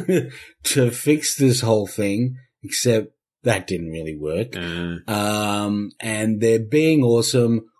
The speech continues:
Speaker 1: caused the fucking problem in the first place. <laughs> Um,
Speaker 2: But you could probably see that coming.
Speaker 1: I,
Speaker 2: 'Cause they were just too
Speaker 1: yeah, uh,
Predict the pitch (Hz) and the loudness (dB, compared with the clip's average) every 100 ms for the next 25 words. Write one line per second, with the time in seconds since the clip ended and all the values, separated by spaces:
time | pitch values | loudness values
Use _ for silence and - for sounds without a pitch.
0 | - - 131 120 - 107 - 113 - 104 | -8 0 2 2 2 0 0 -2 2 0
1 | 90 107 92 95 92 87 87 92 85 - | 2 0 0 0 0 0 -4 -4 -4 -4
2 | - - - - 226 220 - _ - 139 | -6 -4 -2 2 2 2 -2 _ -16 -14
3 | 123 107 - 107 107 107 104 104 107 104 | -14 -16 -6 2 4 4 2 2 2 2
4 | 101 101 - 135 110 110 - 101 92 87 | 0 -2 0 2 4 2 2 0 0 -4
5 | 95 85 - _ _ _ _ 175 180 180 | -8 -8 -12 _ _ _ _ 0 2 4
6 | 180 180 175 170 110 104 147 - 170 202 | 4 4 2 2 0 0 0 0 -2 0
7 | 214 208 202 185 156 - - 202 | 2 2 2 4 2 0 0 0